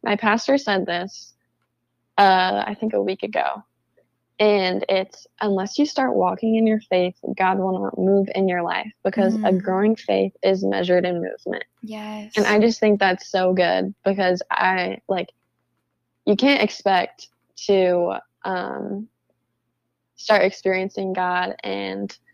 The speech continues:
Speaker 1: for him to move in your life unless you're moving with him.
Speaker 2: I just think that's such a cool quote, Taylor, because you did take those steps. Like, you, those,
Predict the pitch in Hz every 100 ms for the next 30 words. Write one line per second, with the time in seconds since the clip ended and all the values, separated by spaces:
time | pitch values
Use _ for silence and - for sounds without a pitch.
0 | _ - 214 214 180 180 185 185 190 180
1 | 170 170 202 - - _ _ - 196 185
2 | 175 185 - - _ _ 180 185 180 170
3 | - - - 208 - _ _ - 196 196
4 | - - 214 220 - - 247 247 285 -
5 | 240 233 220 214 - 220 233 220 220 208
6 | - 202 196 226 226 226 247 220 220 233
7 | 226 220 226 220 208 202 - 196 - -
8 | 196 - 226 208 - - - - - -
9 | 262 - 240 240 214 240 233